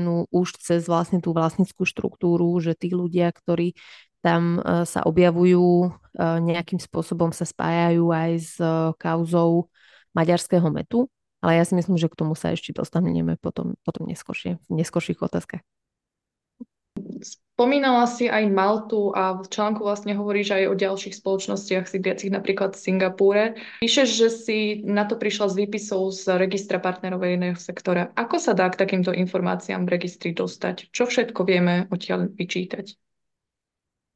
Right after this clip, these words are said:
Speaker 1: No, chvála Bohu, e, veľmi veľa, pretože vlastne ten, m, takzvaný protischránkový, e, register je veľmi krásnym nástrojom na to, aby, aby sme sa dozvedeli viac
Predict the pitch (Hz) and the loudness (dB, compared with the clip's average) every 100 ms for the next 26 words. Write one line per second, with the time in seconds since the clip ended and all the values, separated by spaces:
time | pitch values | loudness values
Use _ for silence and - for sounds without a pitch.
0 | _ _ 185 190 202 226 262 208 226 233 | _ _ 2 4 4 4 4 6 6 8
1 | 190 175 - 190 180 175 175 180 185 190 | 6 4 2 4 4 4 2 0 2 4
2 | 196 170 170 175 165 170 - 175 170 175 | 4 4 4 4 2 -2 0 -2 2 4
3 | 170 175 185 220 175 170 202 196 175 - | 6 6 2 -2 -2 0 -2 0 -2 -2
4 | - 180 175 170 190 185 175 170 170 190 | 2 2 2 2 4 4 4 -2 0 -8
5 | - 175 170 180 175 175 170 160 - 170 | -4 -6 -2 -2 0 0 0 -4 -4 0
6 | 170 170 170 175 175 - - 170 170 165 | 0 2 2 0 -2 -4 -2 -2 0 2
7 | 165 175 _ _ _ _ _ - 175 175 | 0 0 _ _ _ _ _ -2 0 0
8 | 175 175 185 170 165 170 180 175 165 160 | 0 0 2 0 0 0 0 0 2 0
9 | 156 170 170 160 165 160 165 190 - 170 | 0 2 2 2 0 2 0 -2 -4 -2
10 | 170 170 - 170 165 165 165 175 170 170 | 0 -2 -2 -2 -2 -2 0 2 4 4
11 | 175 165 165 170 165 165 - | 2 0 0 0 0 -2 -8